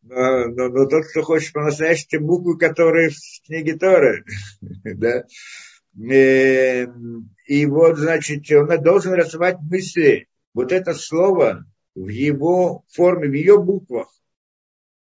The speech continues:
Вылихавен леосиф, и должен намереваться, да, в своём намерении, что он должен думать в этот момент, что когда он произносит это слово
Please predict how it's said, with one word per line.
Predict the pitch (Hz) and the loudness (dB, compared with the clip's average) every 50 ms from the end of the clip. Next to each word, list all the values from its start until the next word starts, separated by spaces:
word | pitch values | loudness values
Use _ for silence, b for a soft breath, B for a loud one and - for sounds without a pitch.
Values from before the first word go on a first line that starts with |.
| _ _ - | _ _ 0
Вылихавен | 139 165 170 147 143 156 156 156 185 208 208 | 2 2 2 2 2 0 2 2 2 2 2
леосиф, | 202 196 185 170 - - 175 180 156 - - _ | 2 2 2 2 0 0 -2 -2 -2 -2 -8 _
и | - 156 151 | -4 -4 -4
должен | 147 151 165 190 202 196 165 185 180 | -2 0 4 4 4 4 2 -2 -4
намереваться, | 180 175 170 170 165 165 160 156 160 180 190 185 185 - - 160 139 | -4 -4 -4 -4 -2 -2 -2 0 0 -2 -2 -4 -6 -8 -4 -4 -4
да, | 139 110 101 139 139 135 123 - _ _ _ | -4 -2 -2 -2 -2 -2 -8 -14 _ _ _
в | 110 113 117 | -20 -18 -10
своём | 113 139 143 160 180 185 | -4 -2 -2 -2 -2 -2
намерении, | 185 185 180 185 185 185 190 190 185 175 170 | -4 -2 0 2 2 2 2 0 -2 -6 -8
что | 147 - 165 | -6 -6 -8
он | 165 165 | -6 -2
должен | 165 175 175 147 165 165 147 143 | 0 0 0 0 0 -4 -4 -2
думать | 143 165 170 175 180 170 | -2 -2 -2 -2 -4 -4
в | 165 160 | -2 -4
этот | 156 156 156 147 - _ | -2 -2 -4 -6 -4 _
момент, | 143 139 135 143 170 196 196 190 - _ _ _ _ _ _ _ | -6 -6 -4 -4 -4 -4 -4 -6 -12 _ _ _ _ _ _ _
что | _ - - 143 135 | _ -4 -4 -2 2
когда | - 139 139 156 175 | 2 2 2 2 -2
он | 185 180 180 | -4 -4 -6
произносит | - 147 156 156 151 147 135 - - 135 143 165 196 220 220 214 - 202 202 196 | -4 -2 0 2 2 0 -2 -6 -10 -12 -8 -6 -2 -2 -2 0 0 0 0 0
это | 170 165 - 160 151 | -4 -2 -2 -4 -4
слово | 143 - - 156 147 135 117 113 | -4 -4 0 0 0 2 2 -2